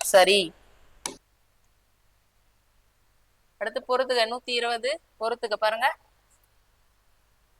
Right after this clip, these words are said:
பாவலர் மணி யாருன்னா வாணிதாசன் இல்லையா? ஆப்ஷன் சி. தமிழ் தென்றல் திருவிக்கா, தம்பிரான் தோழர் யாரு? சுந்தரர்.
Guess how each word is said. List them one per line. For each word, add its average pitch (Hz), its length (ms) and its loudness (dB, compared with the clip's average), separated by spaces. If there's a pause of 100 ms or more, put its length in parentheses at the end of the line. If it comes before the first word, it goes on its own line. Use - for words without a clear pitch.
(120)
பாவலர் 269 540 6
மணி 226 140 -2 (140)
யாருன்னா 233 320 4 (160)
வாணிதாசன் 233 560 2
இல்லையா? 233 200 2 (100)
ஆப்ஷன் 226 400 -8
சி. 277 140 -4 (720)
தமிழ் 269 300 4
தென்றல் 262 460 4
திருவிக்கா, 247 500 4 (1120)
தம்பிரான் 277 480 4
தோழர் 240 380 6
யாரு? 214 200 4 (140)
சுந்தரர். 240 500 2